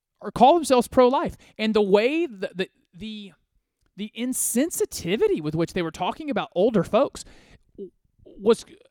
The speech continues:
was ins-, I mean, I would call it insane. It was at least a cognitive dissonance. You say that you're all about life.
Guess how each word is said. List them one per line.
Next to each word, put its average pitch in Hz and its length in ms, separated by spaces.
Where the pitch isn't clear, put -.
was 214 280
ins-, 202 200
I 160 120
mean, 185 120
I 240 40
would 339 80
call 269 180
it 190 40
insane. 180 380
It 214 40
was 160 100
at 156 60
least 214 140
a 269 40
cognitive 139 500
dissonance. - 540
You 220 180
say 254 460
that 233 140
you're 190 140
all 190 180
about 165 240
life. 160 560